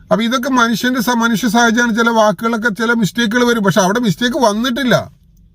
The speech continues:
എന്നിട്ട് പോലും അത് പോ-, അതുപോലും ഈ അയ്യപ്പ ഭക്തരെ തങ്ങൾക്ക് അനുകൂലമാക്കി ചിന്തിക്കും. നിങ്ങൾ കുറെ നോക്കിയില്ലേ ആ ശബരിമല വിഷയവുമായി ബന്ധപ്പെട്ട്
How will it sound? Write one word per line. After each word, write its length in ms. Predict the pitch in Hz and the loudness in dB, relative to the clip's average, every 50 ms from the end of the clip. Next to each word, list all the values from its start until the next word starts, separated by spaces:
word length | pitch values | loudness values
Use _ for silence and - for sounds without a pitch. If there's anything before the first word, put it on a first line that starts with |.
| _ _ - _ _ _ _ _ _ _ - | _ _ -20 _ _ _ _ _ _ _ 0
എന്നിട്ട് 380 | 165 196 233 254 269 254 226 269 | 2 2 2 2 0 0 0 -2
പോലും 320 | 214 220 220 220 220 220 214 202 | 0 0 2 2 2 2 2 2
അത് 120 | 196 220 | 2 0
പോ-, 200 | 220 202 214 214 | -2 0 0 2
അതുപോലും 500 | 196 202 208 240 202 226 240 233 240 226 | 2 2 0 -2 -2 -2 0 0 0 0
ഈ 100 | 220 214 214 | 2 2 2
അയ്യപ്പ 460 | 202 190 196 196 214 214 170 - 233 | 2 0 0 -2 -2 -2 -2 -2 0
ഭക്തരെ 500 | 214 214 208 170 - - 214 208 214 220 240 - - - - - - - - | 0 0 0 -2 -2 -2 0 0 0 0 -2 -6 -12 -20 -20 -20 -16 -6 -4
തങ്ങൾക്ക് 420 | - 196 202 208 220 202 170 196 185 | -2 0 0 0 0 0 2 2 2
അനുകൂലമാക്കി 640 | 185 190 190 196 202 196 202 190 190 180 160 165 | 2 2 2 2 4 4 4 4 2 2 0 0
ചിന്തിക്കും. 320 | - 185 170 170 185 190 | 2 4 4 6 6 4
നിങ്ങൾ 180 | 220 233 240 247 | 4 2 2 0
കുറെ 420 | 202 - - 185 190 196 202 214 220 | 0 -2 0 0 2 4 4 4 2
നോക്കിയില്ലേ 560 | 214 202 190 180 165 - 208 208 202 190 151 123 | 2 4 4 4 4 4 4 4 4 4 4 4
ആ 100 | 131 156 170 | 4 2 2
ശബരിമല 560 | 147 180 156 160 175 175 180 180 190 185 185 | 2 0 0 2 2 2 2 2 2 2 2
വിഷയവുമായി 520 | 175 160 147 - 175 180 180 175 170 170 | 2 2 2 2 2 4 4 4 4 2
ബന്ധപ്പെട്ട് 560 | 156 156 160 160 165 170 156 175 165 143 165 | 2 2 2 2 2 2 2 0 0 0 0